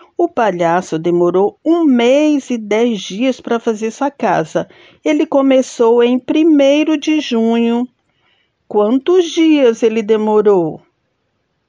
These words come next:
pra construir sua casa? Vocês vão observar o calendário e vão anotar aí quantos dias ele demorou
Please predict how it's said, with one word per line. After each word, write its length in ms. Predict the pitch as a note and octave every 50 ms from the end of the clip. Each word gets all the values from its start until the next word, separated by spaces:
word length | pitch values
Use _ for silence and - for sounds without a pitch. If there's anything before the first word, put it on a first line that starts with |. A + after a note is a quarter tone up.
| _ _
pra 180 | - - A3 G#3
construir 500 | G#3 G#3+ G#3 G#3+ G#3 - A3 G#3+ G#3+ G#3+
sua 180 | - - G#3+ G#3
casa? 560 | - - G#3 F3+ D#3 D3 D3+ - C#3+ C#3 - _ _ _ _ _ - _ _
Vocês 360 | - E3+ E3+ - F3+ F3 E3+
vão 160 | - F3+ E3+ E3+
observar 580 | E3+ F3 E3 - - E3+ E3 D#3 D#3 E3+ F3+
o 80 | A3+ A3
calendário 840 | - D4 C#4+ D4+ D#4+ D#4+ D4 B3+ A3+ G#3 G3+ G3 G3+ A3 A#3+ D#4 - _ _ _ _ _ _ _
e 120 | - D#4+ D4
vão 260 | C4+ C#4 C4+ C4 C4
anotar 460 | C4 B3 B3 A#3+ A#3 - A#3+ A3+ G#3+
aí 360 | G3+ F#3 F#3 F#3 G3 A#3+ D#4 - _ _ _ _ _ _ _ _
quantos 480 | - C#4+ C4+ C#4+ D4+ D#4 E4 E4+ D#4+ C4+
dias 500 | C4 A#3 A#3 A#3 A#3+ C4 C#4 C#4+ C4+ -
ele 220 | C4+ C4 C#4 B3+
demorou 560 | B3 C4+ C4 B3+ B3+ B3 G3+ F#3+ G3 G#3+ A#3